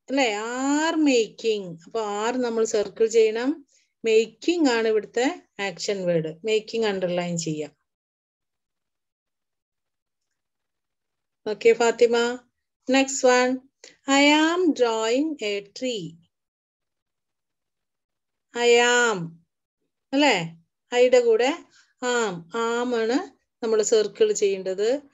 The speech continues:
അതുപോലെ ഡ്രോയിങ് underline ചെയ്യാം. ചെയ്യാൻ പറ്റുന്നില്ലേ? Speed കൂടുന്നുണ്ടോ മിസ്സിന്? ചെയ്യാൻ പറ്റണല്ലേ മോനെ?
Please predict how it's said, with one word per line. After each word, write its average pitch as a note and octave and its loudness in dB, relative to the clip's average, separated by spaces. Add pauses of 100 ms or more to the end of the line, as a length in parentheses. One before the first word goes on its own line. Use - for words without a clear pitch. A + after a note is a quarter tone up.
(220)
അതുപോലെ A3 0 (120)
ഡ്രോയിങ് G3+ -4 (100)
underline E3+ -4 (100)
ചെയ്യാം. C#3+ -12 (1800)
ചെയ്യാൻ C#4 8
പറ്റുന്നില്ലേ? D4 4 (120)
Speed C#4+ 2
കൂടുന്നുണ്ടോ D4 0
മിസ്സിന്? B3+ -2 (500)
ചെയ്യാൻ D4 0
പറ്റണല്ലേ C4+ 0
മോനെ? B3 -4